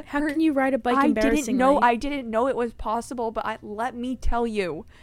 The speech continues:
Speaker 2: it was humiliating to watch her on screen. Her knees were going every which, which way as she was
Speaker 1: <laughs>
Speaker 2: pedaling, and I was like,
Speaker 1: Mm-hmm.
Speaker 2: "Holy fuck." And I literally, it was when Audrey was here, but I turned to Audrey, who was sitting on the couch next to me, and I was like,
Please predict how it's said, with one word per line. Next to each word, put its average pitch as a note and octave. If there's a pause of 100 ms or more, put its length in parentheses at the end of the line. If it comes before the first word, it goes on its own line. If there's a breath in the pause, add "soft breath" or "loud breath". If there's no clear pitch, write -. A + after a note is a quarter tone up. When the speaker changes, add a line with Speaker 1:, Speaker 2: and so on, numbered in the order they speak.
(160 loud breath)
Speaker 2:
it C4+
was C4+ (100)
humiliating F#4+
to E4
watch A#3
her A3
on A3+
screen. G#3 (280 loud breath)
Her D#4
knees B3
were C4
going A#3
every A3
which, A3+ (100)
which A#3+
way G3+
as A3+
she -
was A3+
Speaker 1:
<laughs> D4
Speaker 2:
pedaling, C#4+
and E4
I C#4+
was D4+
like, F4+
Speaker 1:
Mm-hmm. B3 (100)
Speaker 2:
"Holy E4+
fuck." E4 (180 loud breath)
And D#4+
I C#4+
literally, E4 (320 loud breath)
it A#3+
was B3
when C4
Audrey A3+
was G#3
here, F#3+ (240 loud breath)
but -
I C4
turned C4
to D4+
Audrey, A#3 (840)
who C#4
was C4+
sitting C4
on B3+
the B3
couch C4+
next A#3
to -
me, G#3+
and G#3+
I G#3+
was A3+
like, A3